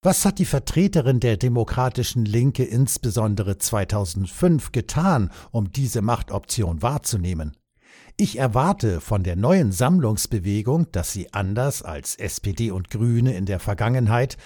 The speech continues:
auf die Wahrnehmung einer solchen Option drängt, wenn es sie wieder einmal geben sollte. Zweitens. Die Sammlungsbewegung kann dabei mithelfen,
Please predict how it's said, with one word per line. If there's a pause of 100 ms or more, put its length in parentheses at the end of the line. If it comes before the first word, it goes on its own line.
(200)
auf
die
Wahrnehmung
einer
solchen
Option
drängt,
wenn
es
sie
wieder
einmal
geben
sollte. (1700)
Zweitens. (600)
Die
Sammlungsbewegung
kann
dabei
mithelfen,